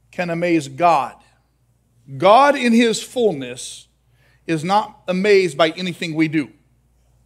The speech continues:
He's almighty. We should be amazed at God and the things of God, creation, mercy,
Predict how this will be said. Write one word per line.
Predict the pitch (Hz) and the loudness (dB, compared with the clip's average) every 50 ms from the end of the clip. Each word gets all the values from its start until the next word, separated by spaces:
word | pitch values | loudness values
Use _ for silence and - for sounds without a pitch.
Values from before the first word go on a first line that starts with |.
| _ _ _ _ _ _ _ | _ _ _ _ _ _ _
He's | _ - 175 180 160 | _ -6 -4 2 4
almighty. | 190 196 214 214 208 196 196 190 185 196 208 233 254 233 - - _ _ _ _ _ _ _ _ _ _ _ _ _ _ _ _ _ _ _ _ _ _ _ _ _ _ _ _ - | 6 6 6 8 8 8 8 8 6 4 2 0 -2 -2 -4 -8 _ _ _ _ _ _ _ _ _ _ _ _ _ _ _ _ _ _ _ _ _ _ _ _ _ _ _ _ -4
We | 180 247 269 285 | 2 4 4 4
should | - - 254 208 | 4 2 0 0
be | 233 233 | 2 2
amazed | 220 214 214 220 214 214 202 165 190 | 2 4 6 4 4 4 4 2 2
at | 180 160 165 | 2 4 6
God | 226 247 220 165 147 - 170 170 180 - _ _ _ _ _ _ _ _ _ _ _ _ _ _ _ _ | 6 6 6 6 2 -2 -6 -10 -12 -16 _ _ _ _ _ _ _ _ _ _ _ _ _ _ _ _
and | - 208 202 | 0 2 2
the | 190 | 0
things | - - 247 233 190 180 | 0 0 0 0 0 0
of | 170 | 0
God, | 175 175 151 - - | 2 2 2 0 -2
creation, | - 185 185 185 190 196 190 - 202 190 185 180 175 160 _ _ _ _ _ _ _ _ _ _ _ _ _ _ _ _ _ _ | -4 -2 0 2 0 0 -2 -4 -6 -6 -6 -6 -10 -12 _ _ _ _ _ _ _ _ _ _ _ _ _ _ _ _ _ _
mercy, | - 160 180 202 196 190 - - 196 185 165 165 175 170 | -4 0 4 4 4 4 2 -2 -8 -8 -8 -8 -10 -12